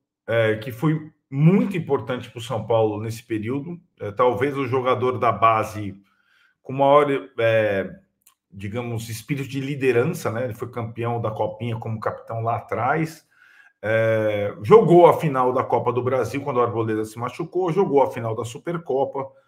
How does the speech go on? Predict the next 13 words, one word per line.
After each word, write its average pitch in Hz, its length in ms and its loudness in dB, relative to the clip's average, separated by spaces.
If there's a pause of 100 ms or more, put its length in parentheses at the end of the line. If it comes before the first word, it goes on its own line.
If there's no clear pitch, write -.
(380)
É 151 100 0
um 170 80 6
jogador, 147 440 4
não 139 180 -2
é 147 80 2 (120)
assim 120 280 -6
um, 107 320 -8 (220)
é, 69 300 -18 (100)
um, 101 420 -10 (120)
um 101 100 -12
jogador, 120 480 -4 (460)
é 82 60 -14
um 104 160 -10